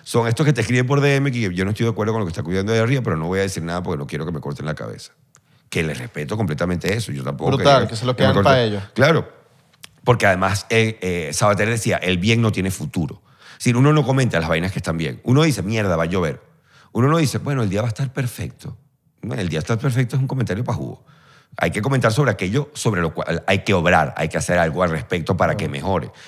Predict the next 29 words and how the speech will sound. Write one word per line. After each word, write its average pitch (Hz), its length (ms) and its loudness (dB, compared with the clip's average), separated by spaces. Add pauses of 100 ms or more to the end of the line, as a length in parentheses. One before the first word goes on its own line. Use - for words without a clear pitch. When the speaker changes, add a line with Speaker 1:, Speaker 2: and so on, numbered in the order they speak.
(160)
Speaker 1:
El 82 160 0
bien 82 240 0
no 98 80 0
tiene 92 180 -4
futuro. 82 300 -4
Cuando 76 180 -4
las 76 80 -2
cosas 87 200 -2
están 123 160 0
bien, 131 180 0
nadie 76 240 -2
habla 78 200 0
de 123 100 -2
ello. 78 160 -6 (260)
Los 101 220 4
españoles 95 580 2
o 95 80 0
los 80 160 -2
suizos 110 320 0
están 120 380 0 (160)
teniendo 135 320 4
unas 147 120 6
discusiones 120 440 2
arrechísimas 120 560 0
sobre 92 240 0
cuál 98 300 4
es 131 100 6
el 151 160 4
nivel 113 480 2